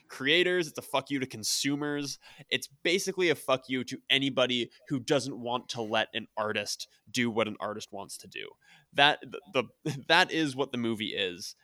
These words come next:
and I'll kinda leave it there to not, uh, get into spoilers too much.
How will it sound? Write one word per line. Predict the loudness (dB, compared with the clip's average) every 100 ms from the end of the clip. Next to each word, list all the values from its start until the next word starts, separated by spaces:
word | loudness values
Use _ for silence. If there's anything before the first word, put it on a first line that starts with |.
| -4
and | 0 2
I'll | 0
kinda | 0 0 0
leave | -2 -4
it | 0
there | 0 0
to | -4
not, | -2 -2 -4 -6
uh, | -4 -2
get | -4
into | -6 -12
spoilers | -8 -6 -6
too | -6 -6
much. | -4 -6